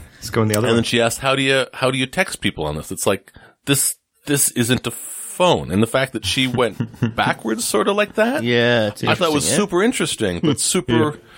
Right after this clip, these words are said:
Speaker 2: trying to explain that. Um, on
Speaker 1: You,
Speaker 2: the flip
Speaker 1: you can.
Speaker 2: side,
Speaker 1: I mean, you can get we-, you can use WhatsApp
Speaker 2: oh, I'm
Speaker 1: web,
Speaker 2: not
Speaker 1: and you
Speaker 2: yet.
Speaker 1: can
Speaker 2: Don't,
Speaker 1: use,
Speaker 2: don't,
Speaker 1: uh,
Speaker 2: don't even start, go
Speaker 1: iMessage,
Speaker 2: there. Don't,
Speaker 1: but yeah.
Speaker 2: don't even go there.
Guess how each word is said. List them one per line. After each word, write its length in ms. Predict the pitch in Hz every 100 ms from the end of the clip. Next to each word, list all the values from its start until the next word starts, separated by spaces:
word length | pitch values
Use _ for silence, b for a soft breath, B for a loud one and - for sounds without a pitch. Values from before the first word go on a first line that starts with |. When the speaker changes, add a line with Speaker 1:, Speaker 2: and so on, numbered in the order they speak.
| B B B B
Speaker 2:
trying 200 | - 160
to 40 | 160
explain 440 | - 156 190 196
that. 300 | 117 90 - _ _ _
Um, 380 | 127 123 120 117 - B _ - B B
on 120 | 127
Speaker 1:
You, 80 | 131
Speaker 2:
the 40 | 123
flip 200 | 180 -
Speaker 1:
you 60 |
can. 280 | 143 123 107
Speaker 2:
side, 20 |
Speaker 1:
I 80 | 123
mean, 260 | 131 120 113 -
you 100 | 135
can 140 | 147
get 160 | 139 117
we-, 160 | 110 117
you 140 | 127
can 160 | 113 107
use 160 | 104
WhatsApp 200 | 98 95
Speaker 2:
oh, 60 | 190
I'm 40 | 170
Speaker 1:
web, 180 | 143
Speaker 2:
not 120 | 147 123
Speaker 1:
and 60 | 117
you 60 |
Speaker 2:
yet. 100 | 98
Speaker 1:
can 100 | 113
Speaker 2:
Don't, 120 | 127 101
Speaker 1:
use, 140 | 90
Speaker 2:
don't, 160 | 120 95
Speaker 1:
uh, 40 |
Speaker 2:
don't 160 | 117 113
even 140 | 92
start, 180 | 90 95
go 60 | 92
Speaker 1:
iMessage, 100 | 85
Speaker 2:
there. 160 | 80 73 -
Don't, 320 | 120 117 -
Speaker 1:
but 100 | -
yeah. 80 | 117
Speaker 2:
don't 160 | 120
even 160 | 117 101
go 240 | 90 85
there. 180 | 78 73